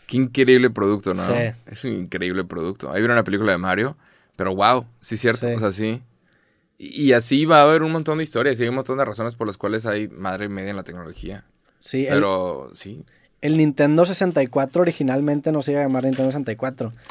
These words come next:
Speaker 2: Se iba a llamar Ultra sesenta y cuatro.
Speaker 1: Ah.
Speaker 2: ¿Has visto, has visto los modelos de Ultra sesenta y cuatro?
Speaker 1: No.
Speaker 2: Y se tardaron un chingo en sacarlo, güey. O sea, la neta
Speaker 1: Ya, se ve como un Nintendo pirata.
Speaker 2: Sí,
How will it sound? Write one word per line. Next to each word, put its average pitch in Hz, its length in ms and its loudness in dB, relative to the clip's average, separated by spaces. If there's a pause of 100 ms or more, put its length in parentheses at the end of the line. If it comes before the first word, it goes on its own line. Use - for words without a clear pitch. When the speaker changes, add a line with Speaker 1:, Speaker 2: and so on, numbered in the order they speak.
(160)
Speaker 2:
Se - 140 -4
iba 135 80 4
a 143 60 4
llamar 156 260 4 (100)
Ultra 185 400 2
sesenta 151 320 -2
y 117 60 -2
cuatro. 120 440 -4
Speaker 1:
Ah. 101 300 -6
Speaker 2:
¿Has 143 140 2
visto, 185 340 4
has 165 80 4
visto 170 260 2
los 180 140 2
modelos 165 320 4
de 170 60 4
Ultra 156 240 2
sesenta 160 220 0
y - 20 2
cuatro? 131 340 2
Speaker 1:
No. 92 300 -8 (1200)
Speaker 2:
Y 143 120 0
se 160 100 2
tardaron 156 380 4
un 214 80 4
chingo 202 240 2
en 220 60 2
sacarlo, 151 460 0
güey. 120 160 0
O 113 60 -4
sea, 113 320 -2
la 123 160 -4
neta 123 640 2
Speaker 1:
Ya, - 280 -16 (100)
se - 120 -8
ve 98 120 -2
como 104 140 -2
un 104 60 -2
Nintendo 101 280 -4
pirata. 92 320 -6 (160)
Speaker 2:
Sí, 175 60 6